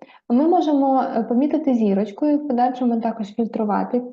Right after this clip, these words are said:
От, вона збережена на диску. От, перенести, якщо ми клікнемо, ми можемо кудись його перенести. З цим всім познайомимось трошки пізніше.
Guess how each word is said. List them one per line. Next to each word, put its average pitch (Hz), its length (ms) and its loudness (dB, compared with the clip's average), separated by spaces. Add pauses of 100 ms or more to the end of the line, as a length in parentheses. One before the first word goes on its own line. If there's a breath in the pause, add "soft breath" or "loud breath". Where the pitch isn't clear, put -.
(2250 loud breath)
От, 214 420 -2
вона 285 280 0
збережена 294 540 0
на 269 120 2
диску. 208 520 -2 (840)
От, 220 260 -6
перенести, 320 560 0
якщо 277 440 -4
ми 240 100 2
клікнемо, 370 560 -4
ми 269 60 0
можемо 285 400 0
кудись 247 320 -2
його 226 160 -2
перенести. 202 580 -8
З - 120 -18
цим 226 220 -4
всім 415 300 -8
познайомимось 247 500 -2
трошки 220 320 -10
пізніше. 202 520 -10